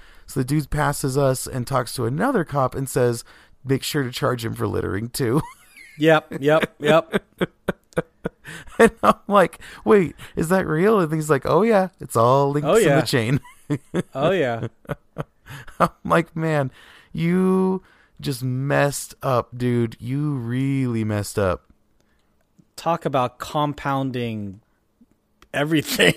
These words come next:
Speaker 2: <laughs>
Speaker 1: Seriously, though,
Speaker 2: If
Speaker 1: like,
Speaker 2: it
Speaker 1: dude.
Speaker 2: wasn't one thing, it was another to another. Oh, my
Speaker 1: Yeah,
Speaker 2: God.
Speaker 1: it just got worse and worse, and he did not help, like, make it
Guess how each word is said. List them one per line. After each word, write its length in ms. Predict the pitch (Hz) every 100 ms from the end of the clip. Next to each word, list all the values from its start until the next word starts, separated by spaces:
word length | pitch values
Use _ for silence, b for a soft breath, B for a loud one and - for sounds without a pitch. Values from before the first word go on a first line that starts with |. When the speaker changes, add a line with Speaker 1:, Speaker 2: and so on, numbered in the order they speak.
| -
Speaker 2:
<laughs> 140 | 285 -
Speaker 1:
Seriously, 760 | - - 240 311 302 240 - 214
though, 200 | 185 170
Speaker 2:
If 40 |
Speaker 1:
like, 120 | 147
Speaker 2:
it 80 | -
Speaker 1:
dude. 80 | 143
Speaker 2:
wasn't 240 | 170 170
one 380 | 143 135 160 175
thing, 260 | 175 170 170
it 60 |
was 180 | 147 131
another 520 | 131 135 147 151 156
to 260 | 151 - 131
another. 720 | 113 117 135 143 165 170 185
Oh, 240 | 156 175 151
my 160 | 101
Speaker 1:
Yeah, 140 | 95 190
Speaker 2:
God. 120 | 52
Speaker 1:
it 60 | 151
just 200 | 180 -
got 260 | 143 - 107
worse 320 | 131 175 -
and 140 | 143
worse, 240 | 151 180 -
and 100 | 127
he 100 | 156
did 140 | 143
not 260 | 120 135 135
help, 280 | 143 147 -
like, 200 | 139 127
make 300 | 120 131 135
it 140 | 127